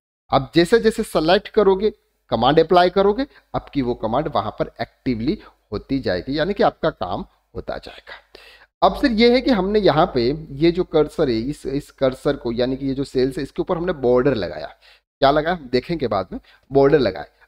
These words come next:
अब सर ये हमको नहीं चाहिए, ये हमको अभी नहीं चाहिए, यानी कि हम बात करते हैं अनडू की। अनडू का मतलब होता है कि अगर आपने अभी कोई काम किया या फिर अगर आपने कोई गलती से डिलीट कर दिया और आपको पता चला वो गलती से डिलीट हो गया,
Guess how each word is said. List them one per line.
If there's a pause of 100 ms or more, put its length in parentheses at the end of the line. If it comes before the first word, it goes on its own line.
(120)
अब
सर
ये
हमको
नहीं
चाहिए, (720)
ये
हमको
अभी
नहीं
चाहिए,
यानी
कि (520)
हम
बात
करते
हैं
अनडू
की। (380)
अनडू
का
मतलब
होता
है
कि (120)
अगर
आपने
अभी
कोई (140)
काम
किया (640)
या
फिर (220)
अगर
आपने
कोई
गलती
से
डिलीट
कर
दिया (160)
और
आपको
पता
चला
वो
गलती
से
डिलीट
हो
गया,